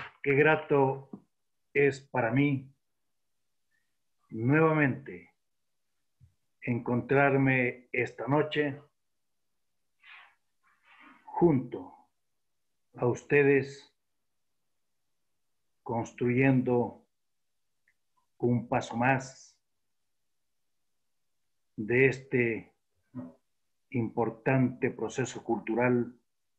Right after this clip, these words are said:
que lo iniciamos hace un poco más de un año y lo denominamos Dibujando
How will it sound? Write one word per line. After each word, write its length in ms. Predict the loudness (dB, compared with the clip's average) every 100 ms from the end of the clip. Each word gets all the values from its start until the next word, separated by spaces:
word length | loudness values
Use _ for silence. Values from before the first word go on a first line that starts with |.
| _ _ _ _ _ _ _ _
que 100 | -6
lo 160 | -4 -4
iniciamos 920 | -4 -2 -2 0 0 -2 -10 -20 -20 _ _ _ _ _ _ _ _ _ _
hace 760 | -6 -6 0 2 4 2 -4 _ _ _
un 220 | -2 0 0
poco 240 | 0 2
más 520 | 2 2 -4 -16 -20 -20 -20 -20 _ _ _ _ _ _
de 160 | 0 4
un 160 | 8 8
año 440 | 8 6 4 -6 _ _ _ _ _ _ _ _ _ _ _ _
y 100 | 0
lo 120 | 2
denominamos 960 | 4 2 2 4 4 4 2 -4 -14 -18 _ _ _ _ _ _ _ _ _ _ -10 -10 _ _ -4
Dibujando 1120 | 4 6 8 8 8 8 10 8 8 4